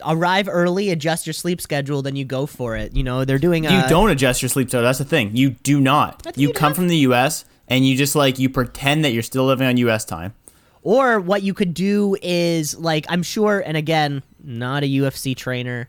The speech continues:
Speaker 1: I have no U F C training experience,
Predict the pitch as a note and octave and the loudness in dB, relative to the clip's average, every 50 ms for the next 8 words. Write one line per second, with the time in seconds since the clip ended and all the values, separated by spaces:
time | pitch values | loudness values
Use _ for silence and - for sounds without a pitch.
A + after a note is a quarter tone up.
0 | _ - A2 G2 G#2 A2 G2 A2 G#2+ A2 A2 G#2 G#2 G#2+ A2+ A2 G#2+ - - A2+ | _ -14 -12 -10 -10 -10 -10 -10 -10 -8 -8 -6 -6 -6 -6 -8 -8 -10 -12 -14
1 | A2 - - - A#2 A#2 A2+ A2 G#2 G2 - - - - E3 E3 D#3 D3+ D3+ D3 | -14 -12 -12 -12 -10 -10 -10 -12 -14 -14 -16 -14 -8 -6 -6 -4 -4 -4 -4 -4
2 | D3 D3+ - | -6 -6 -10